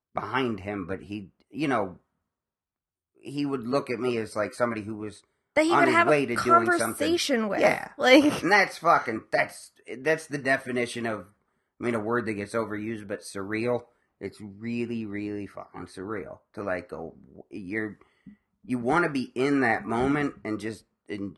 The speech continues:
Speaker 1: e-, e-, you know, enjoy it for what it is. Boy, this conversation's really something that's valuable and cool, but holy shit, I'm having this
Speaker 2: <laughs>
Speaker 1: conversation right
Speaker 2: Right.
Speaker 1: now.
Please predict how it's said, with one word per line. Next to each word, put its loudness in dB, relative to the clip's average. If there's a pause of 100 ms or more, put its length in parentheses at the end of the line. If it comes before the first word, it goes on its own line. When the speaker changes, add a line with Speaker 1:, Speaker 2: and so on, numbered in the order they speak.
Speaker 1:
e-, -6
e-, -8
you -8
know, -4
enjoy -2
it -6
for -14
what 0
it -8
is. -6 (100)
Boy, -4
this -8
conversation's -6
really -8 (840)
something -2
that's -8
valuable -2
and -8
cool, -6 (120)
but -10
holy -8
shit, -8 (100)
I'm -6
having 0
this -6
Speaker 2:
<laughs> -
Speaker 1:
conversation 2
right 4
Speaker 2:
Right. -2
Speaker 1:
now. -4